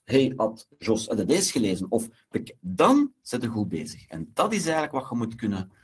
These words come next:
bewerkstelligen. En al de rest is, is stof, en dat is vanity. En ja, ik kijk daar ook naar. En ik vond dat belangrijk. En, dan, en je hebt dat wel nodig, maar eigenlijk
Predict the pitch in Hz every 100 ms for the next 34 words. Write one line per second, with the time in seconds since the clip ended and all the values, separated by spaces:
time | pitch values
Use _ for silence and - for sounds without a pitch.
0 | _ _ _ _ 101 85 78 - - 64
1 | - 120 180 151 131 - - - - -
2 | - - - - 202 - - 98 - 110
3 | 135 143 139 123 120 92 104 113 113 101
4 | 104 90 90 92 90 90 101 113 117 117
5 | 110 90 87 92 92 101 95 - - -
6 | _ _ _ - 135 139 131 151 139 117
7 | 101 95 107 170 214 - - - 107 104
8 | 120 165 - - 233